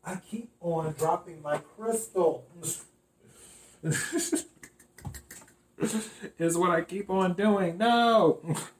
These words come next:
All right. What I want to do is move this to the side for a second and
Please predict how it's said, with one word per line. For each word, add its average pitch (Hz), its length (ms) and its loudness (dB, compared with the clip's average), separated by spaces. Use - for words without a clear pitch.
All 175 160 8
right. 147 360 6
What 156 240 8
I 214 80 10
want 208 260 6
to 233 120 0
do 135 320 4
is 135 320 4
move 160 260 6
this 180 300 2
to 190 100 6
the 208 80 2
side 127 320 4
for 117 220 -4
a 113 40 -4
second 117 360 -8
and 147 680 4